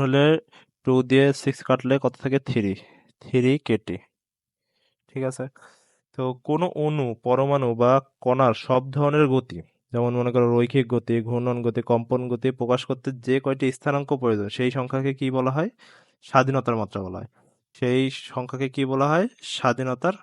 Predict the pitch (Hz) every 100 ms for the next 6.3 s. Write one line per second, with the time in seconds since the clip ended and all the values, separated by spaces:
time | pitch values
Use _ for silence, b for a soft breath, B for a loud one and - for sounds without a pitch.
0 | _ 117 120 127 - 107 98 95 104 110
1 | B B B B B 117 123 123 131 -
2 | 151 151 143 131 139 143 143 143 139 139
3 | 139 139 151 147 131 127 139 143 131 131
4 | 135 135 127 123 - 135 123 123 131 127
5 | 120 147 135 147 143 - 190 - 113 -
6 | - 90 -